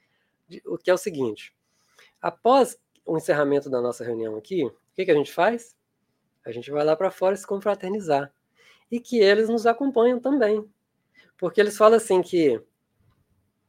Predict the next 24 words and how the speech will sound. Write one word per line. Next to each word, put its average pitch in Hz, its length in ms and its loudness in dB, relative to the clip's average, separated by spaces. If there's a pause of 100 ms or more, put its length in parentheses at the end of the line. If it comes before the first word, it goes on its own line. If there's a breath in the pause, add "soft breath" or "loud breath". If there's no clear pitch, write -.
(580)
é, 151 180 0
espíritos 214 560 -2
trabalhadores 165 640 4
e 135 60 -8
familiares 143 800 -2
desfrutam 196 600 -4
dessa 151 260 0
hora 135 160 0
fraterna 123 440 -6
conosco. 110 480 -12 (1040)
Não 220 240 6
é 240 80 6
porque 240 320 -2
estão 165 320 2
desenfaixados 190 880 -2
da 180 80 0
matéria 147 380 0
densa 156 340 -4
que 180 80 -14
perderam 180 420 -6
gosto 135 360 -6
pela 143 200 -4
vida 123 220 -8
social. - 580 -14